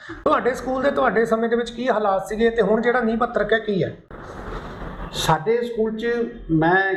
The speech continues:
Speaker 2: ਬਹੁਤ ਲੰਮੇ ਸਮੇਂ ਤੋਂ ਇਸ ਸਕੂਲ ਦਾ ਪ੍ਰਧਾਨ ਰਿਹਾ, ਜਿਹੜੀ ਇਹਨਾਂ ਦੀ ਪੀ ਟੀ ਏ ਕਮੇਟੀ ਹੁੰਦੀ ਹੈ। Totally ਪੁਰਾਣਾ ਸਕੂਲ ਢਾਹ ਕੇ ਅਸੀਂ ਨਵਾਂ ਬਣਾਇਆ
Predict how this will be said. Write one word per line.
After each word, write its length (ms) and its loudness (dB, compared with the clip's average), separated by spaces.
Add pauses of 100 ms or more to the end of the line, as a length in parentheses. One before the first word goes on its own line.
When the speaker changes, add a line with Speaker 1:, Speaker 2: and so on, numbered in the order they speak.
(360)
Speaker 2:
ਬਹੁਤ 300 2
ਲੰਮੇ 320 4
ਸਮੇਂ 320 2
ਤੋਂ 440 -2 (500)
ਇਸ 160 2
ਸਕੂਲ 220 -2
ਦਾ 80 4
ਪ੍ਰਧਾਨ 440 0
ਰਿਹਾ, 200 0 (800)
ਜਿਹੜੀ 300 4
ਇਹਨਾਂ 200 2
ਦੀ 80 0
ਪੀ 200 -4
ਟੀ 220 2
ਏ 40 2
ਕਮੇਟੀ 340 2
ਹੁੰਦੀ 320 2
ਹੈ। 60 2 (1500)
Totally 800 0 (360)
ਪੁਰਾਣਾ 400 4
ਸਕੂਲ 420 -2
ਢਾਹ 220 0
ਕੇ 180 -2
ਅਸੀਂ 200 -4
ਨਵਾਂ 240 0
ਬਣਾਇਆ 520 0